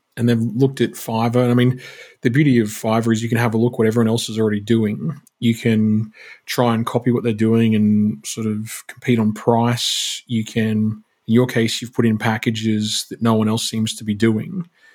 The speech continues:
So it's kind of an all-in-one. And let's face it, most people are time poor, and Fiverr,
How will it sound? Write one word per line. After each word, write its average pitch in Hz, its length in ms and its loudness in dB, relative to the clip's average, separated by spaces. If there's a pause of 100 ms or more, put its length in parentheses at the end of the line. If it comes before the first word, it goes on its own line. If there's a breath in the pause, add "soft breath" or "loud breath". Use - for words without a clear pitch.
(320 soft breath)
So 117 220 0
it's 113 200 -4
kind 120 200 0
of 110 60 0
an 120 60 -2
all-in-one. 113 520 2
And 113 260 0
let's 123 160 0
face 117 340 -2
it, 117 120 -12
most 120 240 2
people 117 260 0
are 110 40 0
time 113 340 0
poor, 110 500 0 (180)
and 110 200 -2
Fiverr, 117 760 0